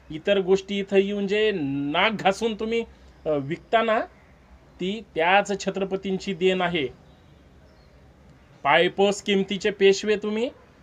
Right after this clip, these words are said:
आणि तुम्ही आम्हाला छत्रपतींचा आमच्याच सभागृहामध्ये अपमान करणार?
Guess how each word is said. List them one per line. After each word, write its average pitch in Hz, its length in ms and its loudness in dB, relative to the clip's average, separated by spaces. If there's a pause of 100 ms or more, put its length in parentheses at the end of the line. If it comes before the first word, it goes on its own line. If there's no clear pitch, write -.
(140)
आणि 170 140 -6 (120)
तुम्ही 202 180 2
आम्हाला 208 400 4 (140)
छत्रपतींचा 208 880 0 (540)
आमच्याच 175 380 2
सभागृहामध्ये 240 640 6
अपमान 254 400 2
करणार? 294 340 2